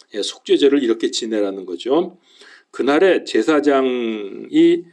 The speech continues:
너희를 위해 속죄하여 너희를 정결하게 하리니 이로써 너희가 너희의 모든 죄에서 떠나 주 앞에 정결하게 되리라. 그날은 너희에게 안식하는 안식일인즉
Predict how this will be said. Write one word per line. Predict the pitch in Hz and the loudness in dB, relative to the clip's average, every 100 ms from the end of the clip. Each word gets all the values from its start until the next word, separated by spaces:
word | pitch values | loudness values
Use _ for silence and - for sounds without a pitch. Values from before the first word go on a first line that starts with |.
| _ _ | _ _
너희를 | - 120 151 143 135 110 | 0 4 6 6 4 4
위해 | 107 127 | 4 4
속죄하여 | 147 - - _ 202 151 101 117 147 95 - _ _ _ - | 2 -4 -14 _ -2 0 4 4 4 0 -8 _ _ _ -4
너희를 | 113 127 127 156 170 185 - | 2 2 4 6 6 4 -6
정결하게 | - 110 143 143 185 147 135 117 | -10 -6 -2 2 4 4 2 2
하리니 | 110 104 101 165 190 - _ _ | 0 -2 4 4 4 0 _ _
이로써 | - 147 170 - 160 | 0 4 4 4 2
너희가 | 123 113 107 127 147 - - _ | 4 4 4 2 0 -4 -16 _
너희의 | 98 113 120 113 | 0 0 4 2
모든 | 110 101 135 185 196 196 | 2 2 6 6 4 -2
죄에서 | - 139 143 139 131 | 2 4 4 4 0
떠나 | - 104 95 - _ _ _ | -2 -6 -6 -10 _ _ _
주 | - 147 180 | -4 2 4
앞에 | 135 110 - 143 160 165 - _ - | 4 -2 -6 -2 0 -2 -8 _ -14
정결하게 | 107 110 135 156 143 131 131 | -8 -4 2 2 4 4 4
되리라. | 110 98 - - - _ _ _ _ _ _ | 2 -2 -6 -12 -20 _ _ _ _ _ _
그날은 | 123 151 175 196 | -2 2 4 4
너희에게 | 147 123 135 113 107 117 | 4 4 6 6 4 2
안식하는 | - 117 117 135 - 120 139 156 - | 0 -4 -4 -6 -8 -2 -2 -2 -4
안식일인즉 | 104 113 113 147 131 123 101 104 92 | -4 -2 -2 -2 -2 -4 -2 -2 -2